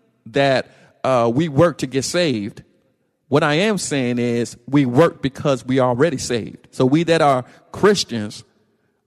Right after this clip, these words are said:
um, you believed and you accepted Jesus as your, as, as your Lord and Savior, and you follow him, and we, and we already, uh, uh, have confessed, um, the sinner's prayer, you're saved through faith.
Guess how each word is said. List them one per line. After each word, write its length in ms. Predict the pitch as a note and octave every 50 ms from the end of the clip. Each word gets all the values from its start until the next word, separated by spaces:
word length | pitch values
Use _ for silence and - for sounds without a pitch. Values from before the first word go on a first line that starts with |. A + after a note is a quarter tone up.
| _ -
um, 520 | B2+ B2+ B2 A#2+ A#2 A2+ A2 G#2+ A2 G#2+ - _ _ _ _ _ _ _ _ _ _ _ _ _
you 120 | - B2+ C3+
believed 680 | B2+ D3 D3 D3+ D#3+ E3+ E3+ F3 F#3 G3+ G#3+ - - - _ _ _ _ _ _
and 120 | - B2+ B2+
you 60 | C3
accepted 480 | A#2+ - - F3 E3+ E3 - E3 E3
Jesus 280 | C3+ E3 E3+ D#3+ D#3+ D#3
as 160 | D3 C3+ -
your, 100 | D3+ -
as, 380 | G#2 C3+ B2 - B2 C3 B2+ -
as 220 | - C3 B2+ -
your 80 | C3 B2+
Lord 220 | C3+ D3 C#3+ C3+
and 80 | B2+ A2+
Savior, 440 | - E3 D#3 E3 E3+ D#3+ E3+ E3 D3+
and 100 | C3 B2
you 80 | B2
follow 420 | A#2+ - - C3 C#3 D3+ E3 E3 D#3+
him, 340 | E3 F3+ F3 F3+ F#3+ F#3+ - _ _ _ _ _ _ _ -
and 140 | C3 C3 B2+
we, 140 | D3 D#3+
and 220 | - B2+ B2+ B2+ B2+
we 140 | C#3+ D3+ D3
already, 500 | C#3+ D3 D3+ D3 D3+ D#3+ D3+ D3 B2+ - _ _ _ _ _ -
uh, 40 | -
uh, 360 | B2 B2 A#2+ - - A#2+ A#2+
have 200 | A#2 C3+ C3 -
confessed, 640 | - - C#3 A#2+ - - - E3 E3 E3 D#3+ - - _ _ _ _ _ _ _
um, 560 | - B2+ B2 A#2+ A#2+ A#2 A2+ A#2 A2+ A2 G#2 - _ _ _ - -
the 100 | A#2 B2
sinner's 360 | - - F3 E3 E3 D3 -
prayer, 500 | - - D#3+ D#3+ D#3+ E3 F3 F#3 F#3+ - _ _ _ _ _ _
you're 200 | - C3+ D3 D#3
saved 460 | D#3 - - G#3 A3 G#3+ F3 C3+ -
through 140 | - D#3+ E3
faith. 420 | D#3+ - F#3 G3+ D#3 G#2+ - -